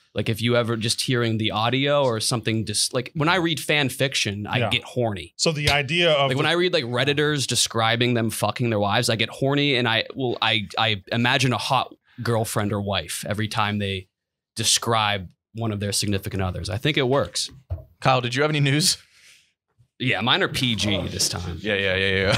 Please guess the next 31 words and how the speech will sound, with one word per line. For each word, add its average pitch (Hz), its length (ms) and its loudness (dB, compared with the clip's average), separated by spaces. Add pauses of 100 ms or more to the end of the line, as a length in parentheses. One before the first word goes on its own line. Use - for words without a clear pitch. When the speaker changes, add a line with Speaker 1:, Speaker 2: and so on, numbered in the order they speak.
(100)
Speaker 3:
yeah. - 140 4 (140)
<laughs> - 160 -20
Dude, 127 160 2
what 104 100 -4
the - 60 -8
fuck? - 320 0 (920)
This 127 120 0
is - 40 2
gonna 120 160 2
ruin 127 300 2
everything. 185 460 0
<laughs> 214 1120 -2 (560)
Yeah, 135 120 2
Speaker 2:
Well, 113 80 0
Kyle 277 240 2
still 185 180 -2
has 151 140 0
one 147 140 -4
behind 131 300 -2
him. - 300 -8 (240)
Speaker 3:
No, 147 120 2
yeah, 131 200 2
that's 127 160 2
probably, 98 280 0
<laughs> - 120 2
yeah, 107 140 2
that's, - 200 -4
I 113 120 0
guess 98 320 -4
that 90 180 0
is. - 300 -6